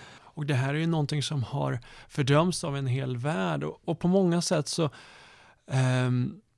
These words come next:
så slår det ju mot själva kärnan i det som utgör, eh, den västerländska kulturen som har sina, sitt rotsystem på, på många sätt ur den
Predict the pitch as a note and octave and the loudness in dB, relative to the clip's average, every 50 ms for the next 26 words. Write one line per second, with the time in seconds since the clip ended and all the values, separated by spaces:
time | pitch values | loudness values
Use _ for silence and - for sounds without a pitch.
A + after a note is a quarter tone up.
0 | _ _ _ _ _ _ _ _ _ _ _ - G2+ G#2+ - _ - - - - | _ _ _ _ _ _ _ _ _ _ _ -12 -12 -12 -12 _ -14 -10 -6 0
1 | - E3 D#3 E3 B3 A#3 - - - F3 D#3+ D3+ D#3+ E3+ F#3 F#3+ F#3 F3 D3+ C#3 | 2 2 2 2 2 0 0 2 4 6 6 6 8 6 6 6 6 4 4 2
2 | C3+ - - - D#3 C#3+ C3 B2 C3 C3 B2+ A#2 A#2 E3+ - - - - E3+ E3+ | 0 -2 -4 -2 -2 0 0 0 0 -2 -2 -2 -4 -6 -8 -8 -6 -2 -2 0
3 | D#3 C#3+ B2+ B2 C3+ D#3 F3+ G3 F#3+ F3+ E3+ D3 B2+ C#3 C3+ C3 B2 - - D#3 | 0 0 0 0 0 0 0 0 0 0 -2 -2 -4 -4 -4 -4 -4 -4 -4 -4
4 | D3 C3+ C3 A#2 - _ _ - - _ _ _ _ - - _ _ - E3+ E3+ | -4 -4 -4 -6 -8 _ _ -20 -20 _ _ _ _ -20 -20 _ _ 2 4 4
5 | D#3+ C3+ A2+ - - - - F3 E3+ F3 F3+ F3+ E3+ D#3 D3 C#3 - - - - | 4 4 2 -2 -6 -4 2 2 4 4 4 2 2 0 0 -2 -4 -6 -10 -14
6 | _ _ _ _ - B2+ B2 B2 B2 A#2+ A#2+ - - - - A3 _ _ _ _ | _ _ _ _ -4 -2 -2 0 0 -2 -2 -4 -6 -10 -12 -16 _ _ _ _
7 | _ _ _ - C#3 C#3+ D3 B2 - - D#3+ C#3+ C3+ C3 B2 - - - B2 - | _ _ _ -6 -4 -2 -2 -2 -2 -2 -4 -2 -2 -2 -4 -4 -4 -6 -6 -6
8 | C#3+ C3+ - - D3 E3 F3+ F#3+ F3 D3 - D#3 C#3+ B2+ D3 D3+ D3+ C#3 - - | -6 -6 -4 -2 -2 -2 -2 -2 -2 -2 -2 0 0 0 0 0 0 -2 -2 -2
9 | D3+ C#3+ C#3+ D3 C#3+ A#2+ - - - - - - _ - - E3+ E3 F#3+ G3 G3 | -2 -2 -2 -2 -4 -6 -8 -12 -20 -20 -20 -20 _ -6 -4 -2 0 2 2 2
10 | D#3+ - - D#3+ B2+ - - D#3 D3+ C#3+ C3+ - - B3 A3+ G3 - - F3+ F3 | 2 0 -2 -2 -2 -2 0 0 0 0 0 -2 -6 -10 -12 -6 -2 2 2 4
11 | D#3+ D3 C#3 - C#3+ C#3 - - - D3 C#3 C3 C3+ C#3 C3+ C3 | 4 4 2 0 -2 -4 -6 -6 -6 -4 -4 -2 -2 -2 -2 -4